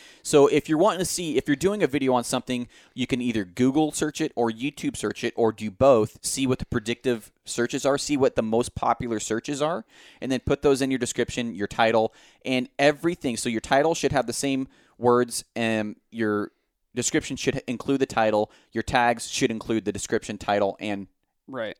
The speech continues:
Speaker 1: all that.
Speaker 2: So a good,
Speaker 1: It should
Speaker 2: good, uh,
Speaker 1: all mesh. And so when you see me every single one of my videos starting a while ago has Garrett Weaver in it. It has archery in it. It has all these things that people are looking for. And if you're not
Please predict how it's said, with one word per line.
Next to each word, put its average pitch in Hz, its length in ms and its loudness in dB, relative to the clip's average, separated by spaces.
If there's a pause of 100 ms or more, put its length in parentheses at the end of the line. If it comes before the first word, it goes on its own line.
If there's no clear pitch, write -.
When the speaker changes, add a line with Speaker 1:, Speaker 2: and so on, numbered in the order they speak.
Speaker 1:
all 120 200 6
that. 98 320 -2
Speaker 2:
So 208 160 -2
a 190 40 2
good, 156 340 4
Speaker 1:
It 135 140 4
should 151 180 6
Speaker 2:
good, 143 160 6
uh, - 20 6
Speaker 1:
all 127 580 10
mesh. 110 500 0
And 113 140 -6
so 120 240 6
when 120 180 2
you 127 120 0
see 135 240 -2
me 123 340 0 (360)
every 117 260 2
single 127 220 -2
one 127 80 2
of 120 40 -2
my 117 120 0
videos 117 420 0 (260)
starting 120 340 2
a 110 40 -2
while 110 240 6
ago 101 160 2
has 104 280 -2
Garrett 107 300 -2
Weaver 104 280 -4
in 95 80 -4
it. - 140 -10 (360)
It 107 60 -4
has 104 260 -2
archery 104 360 -4
in 101 100 -4
it. 113 140 -8 (200)
It - 60 -8
has 113 160 -4
all 131 220 4
these 123 200 -4
things 135 220 -2
that 113 140 0
people 127 240 -2
are 107 120 2
looking 120 280 -2
for. 95 300 -4 (240)
And 120 140 -2
if 117 120 -6
you're 120 100 -2
not 123 500 2